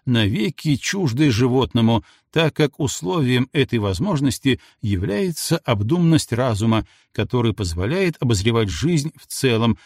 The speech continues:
независимо от впечатлений настоящего. Животное лишено всякой возможности свободы, как лишено даже возможности подлинного,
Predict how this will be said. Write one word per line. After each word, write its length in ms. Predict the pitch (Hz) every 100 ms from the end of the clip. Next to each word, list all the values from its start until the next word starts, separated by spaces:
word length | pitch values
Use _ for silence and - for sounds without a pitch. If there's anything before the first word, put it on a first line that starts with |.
| -
независимо 880 | 131 113 95 92 190 160 160 147 143
от 160 | - -
впечатлений 720 | - 117 107 - 120 123 117
настоящего. 720 | 123 101 98 95 - - 87 _ _ _ _ _ _ _ _ -
Животное 760 | 113 92 113 104 233 - 131 117
лишено 640 | 110 117 - 123 147 240
всякой 500 | - - 196 202 170
возможности 800 | 139 123 104 214 175 165 156 165
свободы, 720 | 151 143 151 135 180 151 120 107
как 240 | 139 -
лишено 460 | 120 107 - 185 196
даже 260 | 139 113
возможности 680 | 135 110 131 - 135 143 -
подлинного, 760 | 120 - 185 127 110 104 107